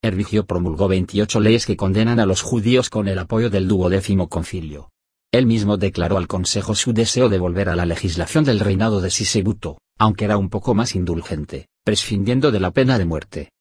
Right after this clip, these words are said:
Estas leyes formaban parte de una versión revisada y ampliada del Libario Dicorum que se adjunta al nombre de Hervigio.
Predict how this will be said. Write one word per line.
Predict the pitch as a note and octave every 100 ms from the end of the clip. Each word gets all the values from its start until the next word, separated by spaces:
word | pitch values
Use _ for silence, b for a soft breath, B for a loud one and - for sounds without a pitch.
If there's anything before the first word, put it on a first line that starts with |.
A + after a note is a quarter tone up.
| _ _ _
Estas | B2 - A2+ G#2
leyes | G#2+ B2
formaban | A#2+ G2+ G2+ G2 F#2+
parte | A#2+ - G2
de | G2
una | G#2
versión | G#2 G2 A#2 G2+
revisada | F#2+ F2 A#2 A2+ C3+
y | G2
ampliada | F2+ F#2 G2+ A2+
del | G#2 G2+
Libario | G2 G2+ G#2
Dicorum | F2 E2+ G#2+ F2+ F#2
que | F#2
se | F#2+
adjunta | - A#2+ A2+
al | G#2+
nombre | G#2+ B2 A#2+
de |
Hervigio. | G2 F2 F#2 D#2+ C2+